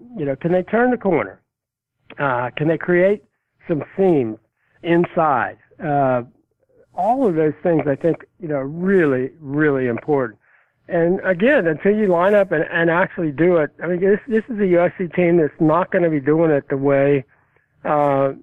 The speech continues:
you wanted or you saw a U S C team in recent years. They didn't think they had the numbers or the body. They certainly didn't have the coaching, uh, the attitude, whatever. This team pretty much has most of those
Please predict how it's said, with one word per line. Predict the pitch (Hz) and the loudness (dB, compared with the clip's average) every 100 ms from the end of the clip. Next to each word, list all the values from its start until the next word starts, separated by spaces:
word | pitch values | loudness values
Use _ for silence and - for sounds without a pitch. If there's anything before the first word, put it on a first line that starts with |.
| - | -8
you | 165 147 | -2 0
wanted | 147 151 170 151 - _ _ - | 2 2 0 -2 -8 _ _ -4
or | 156 | -2
you | 147 143 - | 0 0 0
saw | 175 185 151 113 | 0 2 0 -2
a | 151 | -2
U | 147 151 | 0 0
S | 139 | 0
C | 170 | -4
team | 143 160 151 | -4 0 2
in | 147 | 2
recent | 135 139 - 156 | 2 0 -2 -2
years. | 175 175 117 | 0 2 0
They | 120 | -4
didn't | 131 143 143 | -2 -2 0
think | 156 147 | -2 0
they | 143 | 0
had | 147 143 | 0 0
the | 135 | 0
numbers | 135 151 165 156 135 | 0 0 0 -2 -4
or | |
the | 135 | -8
body. | 120 165 175 170 | -4 -2 0 0
They | 147 123 - | -2 -4 -2
certainly | 180 170 156 | -2 -2 -2
didn't | 147 139 | -2 0
have | 139 139 | -2 -4
the | 120 | -4
coaching, | - 180 180 180 156 - - - - _ _ | -2 -2 0 -2 -2 -6 -20 -20 -20 _ _
uh, | - 139 135 127 - 165 | -2 0 0 -2 -6 -6
the | 151 | 0
attitude, | 151 180 170 175 165 160 - _ | 2 2 0 2 2 0 -4 _
whatever. | 160 156 156 123 123 - _ - | -2 0 0 0 -6 -10 _ -10
This | 226 - | -10 -2
team | 220 202 185 _ - | 2 2 0 _ -12
pretty | - 240 | -4 0
much | 277 180 156 - | 2 2 -2 -6
has | 180 190 180 131 | 0 2 2 2
most | 143 160 165 | 2 2 0
of | 156 | -4
those | 135 139 | -2 -2